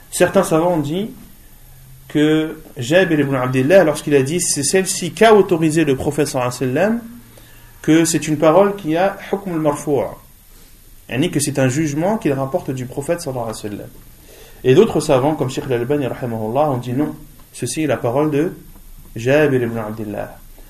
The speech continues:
Et la parole de Jabir ibn Abdullah contredit la parole du prophète sallallahu alayhi wa sallam, qui dit, فَهِيَ لِمَنْ أُعْمِرَ وَلِي-, وَلِعَقِبِهِ.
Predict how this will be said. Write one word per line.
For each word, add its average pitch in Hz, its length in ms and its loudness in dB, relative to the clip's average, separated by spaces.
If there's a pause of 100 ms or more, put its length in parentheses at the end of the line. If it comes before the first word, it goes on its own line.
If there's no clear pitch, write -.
(120)
Et 113 60 -2
la 120 100 2
parole 147 280 4
de 131 100 4
Jabir 156 360 2
ibn 131 160 0
Abdullah 127 680 0 (500)
contredit 196 640 0
la 139 120 2
parole 151 340 2
du 151 120 -6
prophète 170 340 -6
sallallahu 135 300 -4
alayhi 151 120 0
wa 139 80 -2
sallam, 147 400 -4
qui 127 140 -6
dit, 180 280 -2 (460)
فَهِيَ 143 480 2 (280)
لِمَنْ 131 300 0
أُعْمِرَ 170 560 2
وَلِي-, 196 340 0 (800)
وَلِعَقِبِهِ. 175 760 4